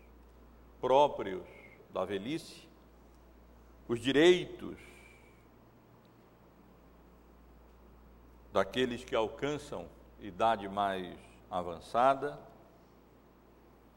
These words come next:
os deveres próprios,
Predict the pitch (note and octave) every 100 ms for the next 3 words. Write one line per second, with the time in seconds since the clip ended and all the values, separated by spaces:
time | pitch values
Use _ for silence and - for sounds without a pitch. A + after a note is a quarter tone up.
0 | - - - - - C3 D3+ D#3 G#2+ D#3
1 | F#3 A#2+ F2+ - - - - - - -
2 | - - - - - C#3+ D#3+ D#3 G#2 F2+